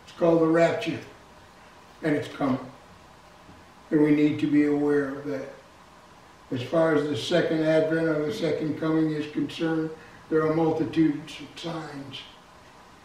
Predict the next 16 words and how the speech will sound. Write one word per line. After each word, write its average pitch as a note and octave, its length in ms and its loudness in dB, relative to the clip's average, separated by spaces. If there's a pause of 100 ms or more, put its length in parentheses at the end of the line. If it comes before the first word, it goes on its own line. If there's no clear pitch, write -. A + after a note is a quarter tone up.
(360)
Let D3 100 -2
me C#3+ 80 2
just C3+ 300 -4
give D3 160 2
you C#3+ 160 0
two D3+ 260 0
or - 40 -6
three. D3+ 360 -4
For C#3+ 280 -6
example, D3 520 -8
Israel D#3 460 0 (920)
is C#3 180 0
in D#3 120 0
the D3+ 80 -2
homeland. D3 560 0 (1160)
Evil - 480 -2